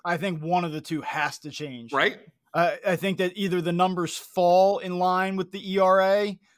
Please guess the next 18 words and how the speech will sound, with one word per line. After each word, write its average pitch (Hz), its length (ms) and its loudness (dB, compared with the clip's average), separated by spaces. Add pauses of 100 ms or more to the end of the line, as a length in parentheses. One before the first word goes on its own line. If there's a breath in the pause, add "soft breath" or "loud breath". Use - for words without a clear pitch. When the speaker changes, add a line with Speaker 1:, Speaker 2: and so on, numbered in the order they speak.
(140)
Speaker 1:
or 175 500 2 (800)
the 190 260 -6
E 196 60 4
R 185 180 6
A 190 260 6
falls 175 440 2
in 175 100 -6
line 170 280 -2
with 160 120 -10
the - 80 -20
peripherals 165 640 -6
and 147 100 -12
the 143 40 -12
secondary 151 640 -4
numbers. 139 500 -8
It's 175 140 -8
Speaker 2:
Right. 123 100 0
Speaker 1:
just, - 160 -4